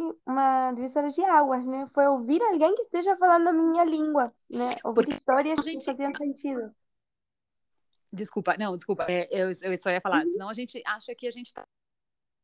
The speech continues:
Speaker 2: Somos as
Speaker 1: Claro.
Speaker 2: únicas no mundo e, nossa, não é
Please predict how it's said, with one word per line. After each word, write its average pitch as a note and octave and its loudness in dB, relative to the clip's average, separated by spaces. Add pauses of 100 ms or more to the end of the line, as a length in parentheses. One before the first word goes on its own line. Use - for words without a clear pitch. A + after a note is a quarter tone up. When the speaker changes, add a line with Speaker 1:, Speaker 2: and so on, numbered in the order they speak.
(400)
Speaker 2:
Somos A3+ 0
as E4 10
Speaker 1:
Claro. - 6
Speaker 2:
únicas B3 6
no A3+ -4
mundo A#3 -4
e, E3+ -6
nossa, F#3+ -2
não F3 -2
é G3+ 0